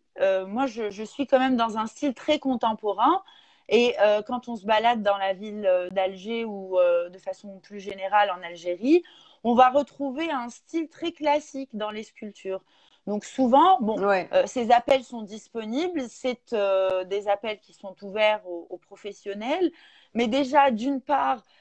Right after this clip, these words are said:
Speaker 1: euh, l'artiste sculpteur, eh ben, euh, il, et pour avoir son statut d'artiste sculpteur ou son atelier en tant qu'artiste sculpteur, c'est pas évident. Euh, on va être soit dans la,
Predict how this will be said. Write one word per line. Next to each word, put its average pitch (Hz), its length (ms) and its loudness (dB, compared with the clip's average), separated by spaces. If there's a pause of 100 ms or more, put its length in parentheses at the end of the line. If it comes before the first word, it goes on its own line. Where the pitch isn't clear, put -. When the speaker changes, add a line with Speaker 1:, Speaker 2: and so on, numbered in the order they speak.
(160)
Speaker 1:
euh, 233 500 -4
l'artiste 254 600 -4
sculpteur, 262 800 0 (300)
eh 214 100 0
ben, 233 460 2
euh, 196 300 -6
il, 214 180 -14
et 202 100 -6
pour 214 220 -4
avoir 226 240 0
son 220 180 -12
statut 262 560 -2
d'artiste 214 540 -8
sculpteur 208 400 -10
ou 208 60 -10
son 220 300 -8
atelier 262 560 0
en 214 120 -6
tant 202 180 -10
qu'artiste - 520 -12
sculpteur, 294 520 -4
c'est 277 160 -4
pas 277 200 4
évident. 240 420 0 (420)
Euh, 202 100 0 (380)
on 214 120 -4
va 233 260 4 (120)
être - 520 -12
soit 247 300 -4
dans 233 140 -4
la, 220 280 0